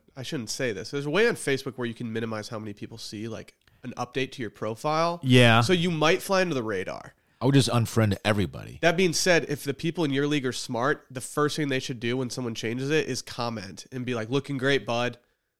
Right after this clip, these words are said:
Speaker 1: Like,
Speaker 3: Oh, yeah.
Speaker 1: "Sick body." 'Cause then, then that will kick in the algorithm that'll shoot it, like, higher up. You have to do immediate interaction, though.
Speaker 3: You can share it, too.
Speaker 1: Yeah. Oh, yeah. You should probably be sharing it.
Speaker 3: Look at this dumbass.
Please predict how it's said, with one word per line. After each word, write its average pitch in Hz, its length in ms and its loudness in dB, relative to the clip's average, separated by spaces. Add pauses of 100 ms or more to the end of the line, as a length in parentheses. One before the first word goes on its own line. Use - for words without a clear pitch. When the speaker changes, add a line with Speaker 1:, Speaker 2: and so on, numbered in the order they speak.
(140)
Speaker 1:
Like, 107 260 -6 (120)
Speaker 3:
Oh, 143 100 0
yeah. 98 280 0
Speaker 1:
"Sick - 360 -2
body." 143 240 4
'Cause 151 140 2
then, 135 300 0
then 165 280 4
that 147 140 2
will 131 280 -4 (160)
kick 160 220 -6
in 147 80 -2
the 127 120 0
algorithm 120 500 0
that'll 110 160 -4
shoot 110 240 -6
it, 107 120 -8 (180)
like, 78 200 -14
higher 82 300 -6
up. - 280 -14 (160)
You 143 100 -2
have 160 260 4
to 175 60 -4
do 160 140 2
immediate 139 420 4
interaction, 101 580 -6
though. - 60 -12
Speaker 3:
You 98 60 -10
can 90 140 -4
share 110 320 2
it, - 160 -10
too. 71 280 -6 (160)
Speaker 1:
Yeah. 113 120 -10 (500)
Oh, 135 160 2
yeah. 110 160 -2
You 110 100 -8
should 117 140 -14
probably 131 180 -4
be 107 100 -12
sharing - 320 -12
it. 110 60 -2
Speaker 3:
Look 120 100 2
at 110 60 4
this 113 140 2
dumbass. 90 640 2